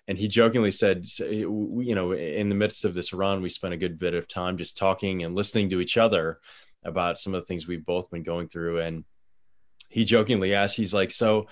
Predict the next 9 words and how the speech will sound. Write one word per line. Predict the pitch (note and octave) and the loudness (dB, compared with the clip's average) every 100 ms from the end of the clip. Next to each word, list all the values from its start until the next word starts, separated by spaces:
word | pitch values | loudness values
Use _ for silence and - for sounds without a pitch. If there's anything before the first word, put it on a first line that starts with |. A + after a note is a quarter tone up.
| - - | -20 -6
I | G2+ | 0
know | C3 | 0
you | E3+ A#2 G2+ | 2 0 0
do | F#2 G#2+ A#2+ | 0 2 2
this | G#2+ | 2
professionally | - G2+ - A2+ A2+ A2+ G#2 G#2 G2+ F#2 | 0 -6 0 0 2 0 2 2 2 0
and, | E2+ - | -2 -4
and | F2+ F2+ | -6 -4
it's, | E2+ F2 - | -4 -4 -10